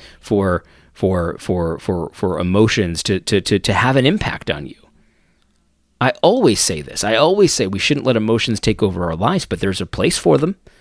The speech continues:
Absolutely. And so here's the reality, right? Here, here's the reality. Why would the E R L C put this kind of stuff out? Why, why, why would they say this?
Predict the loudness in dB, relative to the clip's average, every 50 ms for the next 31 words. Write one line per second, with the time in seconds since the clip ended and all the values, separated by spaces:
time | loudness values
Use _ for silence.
0 | _ _ _ 0 2 2 2 0 2 2 2 2 0 -2 -6 -10 -12 -14 _ _
1 | _ _ _ _ _ _ _ _ _ _ _ _ _ _ _ _ _ _ -20 -10
2 | _ -4 0 0 0 0 2 0 -2 0 2 2 2 2 0 -2 -2 -4 -4 -6
3 | -8 -8 -6 -4 -2 -2 -2 -2 -2 -2 -2 0 2 2 0 2 0 -2 -2 -2
4 | -2 -4 -6 -8 -10 -12 -14 -14 -18 _ _ _ _ _ _ _ _ _ _ _
5 | _ -4 0 0 2 2 2 2 2 2 2 2 4 4 4 4 2 0 -2 -2
6 | -2 -4 -4 -4 -6 -6 -4 -4 -4 -4 -4 -6 -6 -6 -6 -6 -8 -8 -8 -12
7 | -12 -10 -6 -4 -4 -4 -2 -2 -2 0 -2 -2 -2 -2 0 0 0 0 0 0
8 | -2 0 0 0 0 0 0 -4 -8 -8 -8 -8 -8 -10